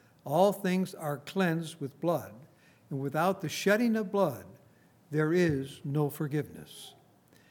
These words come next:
So we are reminded that Christ went to the cross and died for our sins. His sacrifice secured our forgiveness forever. The cup of the new covenant means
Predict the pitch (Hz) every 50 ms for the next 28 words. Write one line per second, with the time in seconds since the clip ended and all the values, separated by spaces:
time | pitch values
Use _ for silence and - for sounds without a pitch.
0 | _ _ _ _ _ _ _ - - - 214 214 196 175 175 180 202 208 175 180
1 | 185 196 190 180 170 175 185 175 165 160 196 214 226 214 202 180 143 156 151 151
2 | 156 151 170 - - 156 151 - - - 165 160 165 160 - 170 160 160 160 190
3 | 175 185 170 - - 170 160 160 170 160 147 - - - 160 139 127 160 151 156
4 | 160 156 160 - 170 160 147 147 147 - - 160 139 120 - - - - - -
5 | - - - _ _ _ _ _ _ _ _ _ _ _ _ _ _ _ _ _
6 | _ _ _ 175 185 180 185 - 202 202 214 214 208 247 208 - 202 185 165 180
7 | 208 220 - - - - - - - _ _ _ _ _ _ _ _ _ _ _
8 | _ - _ - - - 170 - - - - 240 277 220 175 165 170 185 190 175
9 | - - - - - 165 160 185 185 - 220 214 208 170 196 190 170 151 165 170
10 | 175 170 - - - - - - _ _ _ _ _ - - 202 185 190 202 196
11 | 180 - - - - - - - - _ _ _ _ _ _ _ _ _ _ _
12 | _ _ _ _ _ _ _ _ - - - - - - - - _ _ _ _
13 | _ - - 151 - - 220 254 262 254 247 208 202 202 196 208 220 208 208 196
14 | 214 196 170 185 190 202 202 196 180 190 196 190 190 185 202 226 240 214 190 -
15 | - - -